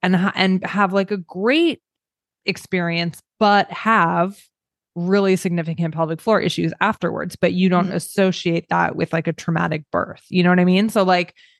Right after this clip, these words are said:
Speaker 1: it doesn't necessarily always mean that you are, that you have these issues from a traumatic birth. You can have an atraumatic birth and still have pelvic floor problems too.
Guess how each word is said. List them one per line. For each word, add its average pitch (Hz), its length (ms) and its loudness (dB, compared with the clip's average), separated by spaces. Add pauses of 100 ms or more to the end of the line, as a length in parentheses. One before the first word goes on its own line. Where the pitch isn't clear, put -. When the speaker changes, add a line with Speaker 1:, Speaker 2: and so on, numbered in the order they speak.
(280)
Speaker 1:
it 208 160 -2
doesn't 240 400 0
necessarily 185 720 0
always 165 420 0
mean 165 680 -6 (1400)
that 180 220 0
you 180 360 0 (100)
are, 180 280 -2 (500)
that 180 120 -2
you 190 140 -2
have 180 480 2
these 170 200 0
issues - 800 -6
from 180 340 -2 (400)
a 185 80 -6
traumatic 185 420 -4
birth. - 260 -8
You 185 80 0
can 185 120 2
have 180 120 4
an 175 80 2
atraumatic 175 580 0
birth 180 280 -4
and 165 180 -6
still - 220 -4
have 160 340 -4
pelvic - 300 -10
floor - 140 -6
problems - 520 -10
too. - 260 -6